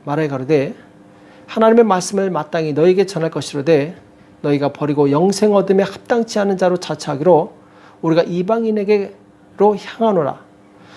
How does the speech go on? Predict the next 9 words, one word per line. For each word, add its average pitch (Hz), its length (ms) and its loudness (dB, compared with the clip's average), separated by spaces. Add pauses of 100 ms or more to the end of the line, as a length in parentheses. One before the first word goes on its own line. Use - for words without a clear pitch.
(140)
주께서 233 340 0
이같이 202 300 2
우리를 180 240 2
명하시되 151 640 0 (240)
내가 156 260 0
너를 160 160 0
이방인의 196 480 2
빛을 202 240 -6
삼아 180 460 0